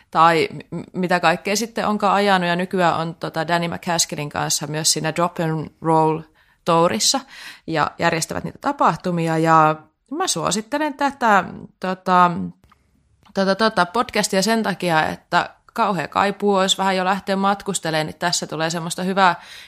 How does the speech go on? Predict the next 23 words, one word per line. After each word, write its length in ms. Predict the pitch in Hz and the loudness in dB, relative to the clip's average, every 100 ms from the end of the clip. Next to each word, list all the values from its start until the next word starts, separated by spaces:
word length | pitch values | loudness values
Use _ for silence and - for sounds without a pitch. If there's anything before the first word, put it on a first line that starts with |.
| _ | _
kielikylpyä, 760 | - 214 202 190 175 175 156 156 | 0 2 2 0 -4 -2 0 2
ja 140 | 160 | 2
aika 200 | 160 170 | 2 0
moni 260 | 185 202 196 | 0 2 2
haastateltava 880 | 185 190 196 - 165 160 156 165 156 | 2 2 0 -4 -4 -2 -2 0 0
on 320 | 160 165 - - | 0 -4 -8 -4
tunnettuja 600 | 226 233 220 175 170 175 _ _ _ | -2 -2 -2 -2 -2 -2 _ _ _
brittejä. 640 | 202 202 202 _ 147 151 190 - | 2 2 0 _ -2 -2 -4 -4
Osa 300 | 202 220 147 | 0 2 2
on 220 | 151 - - | 0 -2 -8
ihan 200 | 170 90 | -8 -6
just 180 | 185 - | -6 -8
skotteja, 720 | _ 269 269 _ 202 190 175 - - - _ | _ -2 -2 _ 0 2 2 -2 -20 -20 _
mutta 160 | - 175 | -4 2
ihan 220 | 170 160 | 4 2
niinku 320 | 156 165 - - - | 0 -2 -2 -8 -4
ympäri 460 | 180 170 156 151 - | -2 2 2 0 -2
Brittein 460 | - 180 - 170 165 | -4 -4 -4 -4 -2
saarta 360 | 170 156 156 156 | 0 0 0 -4
löytyy 300 | 151 156 160 | -4 -6 -4
täällä 280 | - - | -2 -2
tota 260 | - - 156 | -6 -6 -4
vieraita 520 | 165 156 - - - | -2 -2 -4 -4 -4